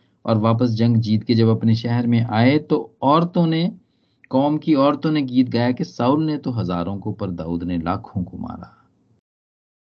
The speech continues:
दाऊद ने लाखों को मारा। ये स्ट्रेंथ खुदावंद की तरफ से उसे मिली।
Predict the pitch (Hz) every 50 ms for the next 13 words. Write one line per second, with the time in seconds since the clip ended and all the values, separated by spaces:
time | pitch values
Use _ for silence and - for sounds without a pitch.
0 | _ _ _ - - 139 170 175 170 156 151 147 131 113 113 98 110 113 117 -
1 | - 85 - - - - - - - - _ _ _ _ _ _ _ _ _ _
2 | _ _ _ _ _ _ _ _ _ - - - 135 143 143 127 113 113 - -
3 | - 113 117 117 117 117 - - - _ _ _ _ _ _ _ _ _ _ _
4 | _ 104 107 110 104 90 80 - - - - - - 87 - - - - - -
5 | - - 90 90 - - - - - -